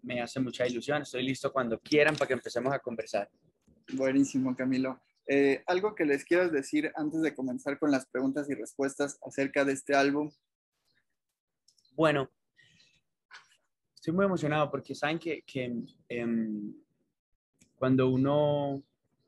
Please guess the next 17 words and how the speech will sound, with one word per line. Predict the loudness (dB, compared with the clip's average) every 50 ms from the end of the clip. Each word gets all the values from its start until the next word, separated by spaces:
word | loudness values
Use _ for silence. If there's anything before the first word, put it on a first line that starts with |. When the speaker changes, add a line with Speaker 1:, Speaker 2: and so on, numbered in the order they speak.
| _ _ _ _ _ _ _ _ _
Speaker 1:
en, | -12 -6 -2 -2 0 0 -2 -4 -4
en, | -4 -2 -2 -2 -4 -4 -8 -10
en | -12 -10 -6 -4 -2 0
mi | -2 -2 -2
caso | -4 -4 -4 -2 -4
me | -4 -2
pasa | -2 -2 -4 -4 -6
que | -8 -8 -8
este | -8 -10 -6 -2 0
álbum, | 0 0 0 0 -2 -4 -6 -8 _ _ _ -4
Mis | -2 0 0 0
Manos, | 0 0 0 0 -4 -6 -8
es | -12 -6 -4
un | -2 0
álbum | 0 0 0 -2 -2 -4 -4 -4 -4 -6 -8 _ _ -20 -20 -20 -20 _ _ _ _ -8
que | -4 -2 -2 -2
no, | -2 -2 -2 -2 -2 -2 -2 -4 -4 -6 -6 -8